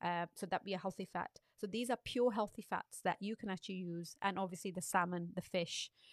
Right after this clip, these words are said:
um, salmon has got the most omega-three in it. So these are your options. Try and include some of these every single day in your, in your food. Why? Because we just talked about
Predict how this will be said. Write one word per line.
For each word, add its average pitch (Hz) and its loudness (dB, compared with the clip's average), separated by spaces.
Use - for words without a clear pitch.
um, 175 2
salmon 196 2
has 180 0
got 170 -4
the 175 -2
most 170 -4
omega-three 170 -2
in 175 -2
it. - -4
So - -4
these 233 0
are 254 6
your 233 0
options. - -2
Try 214 4
and 226 -2
include 180 -4
some 208 0
of 202 -4
these 180 -2
every 190 -4
single 196 -4
day 170 0
in 185 -4
your, 170 -4
in 180 -6
your 175 -6
food. - 0
Why? 196 4
Because 202 -6
we 208 -2
just 220 -2
talked - -2
about 185 2